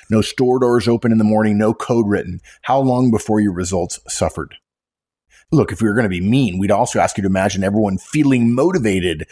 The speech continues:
while doing nothing, and maybe even feeling motivated and think of tons of awesome ideas while doing nothing. Other stuff does not produce results, unfortunately. Behavior does. And you know what, guys?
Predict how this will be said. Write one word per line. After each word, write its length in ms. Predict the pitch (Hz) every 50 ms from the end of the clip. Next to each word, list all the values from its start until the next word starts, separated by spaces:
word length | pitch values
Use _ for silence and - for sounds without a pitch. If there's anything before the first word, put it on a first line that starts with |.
| - - -
while 320 | - 110 110 110 110 104 104
doing 420 | 101 117 107 101 98 95 98 101
nothing, 500 | 98 87 - - - 98 123 165 202 190 - _ _ _ _ _ _ _ _ _ _ _ _ _ _ _ _ _ _ _ -
and 120 | 107 107 110
maybe 180 | 120 123 127
even 240 | 123 113 104 110 104
feeling 340 | - - 135 131 120 113 110
motivated 440 | 113 117 120 120 110 117 110 107 104
and 120 | 104 98
think 140 | - 143 -
of 120 | 123 98 -
tons 320 | - - 147 139 131 113
of 100 | 120 92 - _ -
awesome 360 | - 127 113 - - 135 127
ideas 800 | 113 120 131 120 110 107 135 160 190 208 170 127 104 98 90 92
while 300 | 98 101 101 92 92 92
doing 480 | 95 92 95 87 90 87 85 82 87 - - - - _ _ _
nothing. 480 | - 104 101 85 65 - - 73 64 - - _ _ _ _ _ _ _ _ _ _ _ _ _ _ _ _ _ _ _ _ _ _ _ _ _ _ _ _ _ _ _
Other 160 | - 107 104 101
stuff 320 | - - - 101 92 -
does 180 | - 95 95 95
not 320 | 92 92 90 90 82 -
produce 360 | - - 85 85 87 - -
results, 400 | 92 87 - 87 80 76 92 -
unfortunately. 680 | - 90 90 - 85 - - - - 85 90 95 95 - _ -
Behavior 340 | 104 98 101 92 82 82 78
does. 320 | 78 - - - - - _ _ _ _ _ - - - - - - -
And 100 | 160 143
you 40 | 151
know 80 | 156 160
what, 120 | 160 160
guys? 320 | - 147 147 156 156 -